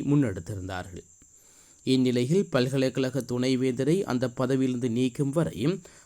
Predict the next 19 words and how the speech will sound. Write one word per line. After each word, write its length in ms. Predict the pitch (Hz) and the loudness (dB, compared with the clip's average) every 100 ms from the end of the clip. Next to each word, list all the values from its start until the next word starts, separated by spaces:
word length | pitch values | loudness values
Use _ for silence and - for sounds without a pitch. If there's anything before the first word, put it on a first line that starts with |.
| - - | -4 4
தொழிற்சங்க 540 | 175 220 - 208 190 | 6 6 4 0 2
நடவடிக்கைகளை 800 | 135 131 131 135 139 139 139 139 | 2 2 2 0 0 0 2 0
கைவிடப் 480 | 131 127 127 127 123 | 0 0 2 0 0
போவதில்லை 520 | 139 135 135 135 131 135 | 2 2 2 2 2 2
என்று 300 | 156 160 85 156 180 - - - | 0 -2 -2 -2 -2 -10 -14 2
கல்விசாரா 520 | 160 160 165 160 139 135 | 4 6 4 2 0 0
தொழிற்சங்கங்கள் 800 | 135 135 135 139 131 131 143 143 151 156 | 0 0 0 0 2 2 4 4 4 2
தெரிவித்தனர். 720 | 135 87 90 82 90 87 - - - - - - - - - | -2 -2 -6 -6 -6 -6 -6 -4 2 6 8 6 4 2 2
வாக்குமூலம் 720 | 147 165 180 - 196 185 175 139 | 8 8 8 2 -2 0 2 4
வழங்குவதற்காக 960 | 127 131 127 123 123 120 135 131 - - | 2 2 0 0 0 -2 -2 -2 -4 -6
குற்றப்புலனாய்வு 720 | 135 123 139 139 131 131 127 123 | -4 -2 -4 -2 0 0 0 -2
திணைக்களத்தில் 640 | 123 123 120 131 123 127 | -4 -4 -2 -4 -4 -2
முன்னிலையாகியிருந்த 880 | 117 120 127 131 131 131 117 123 120 120 | 0 2 2 2 2 0 -2 -4 -4 -4
பிள்ளையான் 520 | 131 127 131 131 127 | 0 2 2 2 0
எனப்படும் 540 | 123 117 123 147 151 165 | -2 -4 -4 -2 -2 0
முன்னாள் 340 | 123 123 123 | 0 2 0
ராஜாங்க 500 | 120 120 120 127 127 | 0 0 0 -2 -2
அமைச்சர் 440 | 127 123 123 131 - | 0 -2 -2 -6 -4
சிவனேசந்துரை 720 | 117 123 127 120 123 120 120 | -2 0 -2 -2 -4 -2 -4